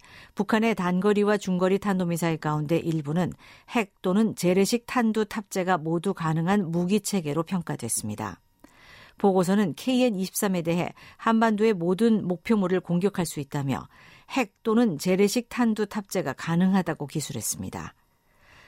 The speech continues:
그간 북한은 신형 탄도미사일에 전술핵 탑재가 가능하다고 주장했는데 미 의회가 보고서를 통해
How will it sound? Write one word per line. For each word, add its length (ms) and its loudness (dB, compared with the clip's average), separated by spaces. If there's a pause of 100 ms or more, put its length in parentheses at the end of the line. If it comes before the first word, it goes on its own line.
(120)
그간 300 2
북한은 480 0
신형 420 4
탄도미사일에 840 0
전술핵 560 0
탑재가 460 -4
가능하다고 680 0
주장했는데 720 -2 (400)
미 180 4
의회가 600 2
보고서를 520 0
통해 400 -4